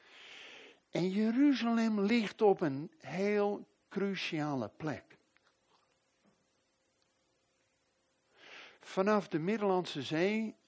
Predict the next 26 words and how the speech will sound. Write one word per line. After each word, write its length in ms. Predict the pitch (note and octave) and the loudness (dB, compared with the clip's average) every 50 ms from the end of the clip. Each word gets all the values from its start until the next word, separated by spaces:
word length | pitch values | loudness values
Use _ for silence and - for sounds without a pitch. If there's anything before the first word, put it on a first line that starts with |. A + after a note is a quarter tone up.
| _ _ _ _ _ _ | _ _ _ _ _ _
en 180 | - D3 C3 | -10 -8 -6
Tel 220 | - E3 D3 C3+ C3+ | -2 0 2 2 2
Aviv 320 | C3 - F3 F#3 F3+ E3 | 0 -2 -4 -4 -4 -4
ligt 300 | D#3 C#3+ C#3+ C#3 - - | -4 -4 -4 -4 -4 -6
op 140 | A#2 A2+ A#2 - | -8 -8 -8 -6
N 160 | C#3 B2+ A#2+ | -6 -4 -4
A 80 | G#2 | -4
P, 80 | - - A#2+ C3 E3 F3 - _ _ _ _ _ _ _ _ - - _ - | -6 -4 -4 -4 -4 -6 -8 _ _ _ _ _ _ _ _ -20 -20 _ -8
er 120 | - D#3 | -8 -8
komen 360 | - - G3+ G#3+ A3 G3+ F3 | -4 0 0 2 2 2 2
de 80 | D3+ C#3 | 2 0
wolken 680 | C3 C3+ E3 G3 G#3+ A3+ G#3+ - G#3+ G#3+ G#3+ G#3+ G#3 - | 2 6 6 8 8 6 4 0 0 0 0 0 -2 -2
en 200 | G3 F#3 E3 D3 | -2 -2 0 0
die 260 | D3 D3+ D#3 - - | -2 -2 -4 -4 -6
nemen 340 | E3 E3 E3 D3 B2 G#2+ G#2+ | -4 -4 -2 -2 -2 -2 -2
water 380 | C3 D#3+ F3+ F#3+ F#3+ F#3+ F3 | -2 0 0 -2 -2 -2 -2
mee. 300 | D#3+ D#3 D#3 E3+ E3 E3 - - - - - - - _ | -2 0 0 0 -2 -4 -8 -18 -20 -20 -20 -20 -16 _
En 260 | - - D3 C#3+ - | -4 -4 -4 -4 -6
Jeruzalem 760 | - - B2 C3 C3+ C#3 D3+ F#3+ G3 F#3 F3 F#3 F3+ F3+ F3+ F3 | -8 -8 -6 -4 -2 -2 -2 -2 -2 -2 -2 0 0 0 0 0
ligt 360 | D#3+ D#3+ D#3 D3 - - - - - _ - | 0 0 0 -2 -4 -8 -16 -20 -20 _ -16
zevenhonderd 580 | - - E3+ D#3 D#3 D3+ C#3 C#3+ C#3 C#3 C3+ | -8 -2 0 0 0 0 -2 -4 -4 -4 -4
meter 300 | C#3 C3 B2+ B2 C3 C3 - _ _ _ | -4 -4 -4 -4 -6 -8 -10 _ _ _
boven 480 | - B2 A#2+ A#2 A2+ G#2 - - G2+ - | -14 -6 -6 -4 -4 -4 -8 -12 -16 -16
N 40 | |
A 40 | - | -18
P. 80 | - | -20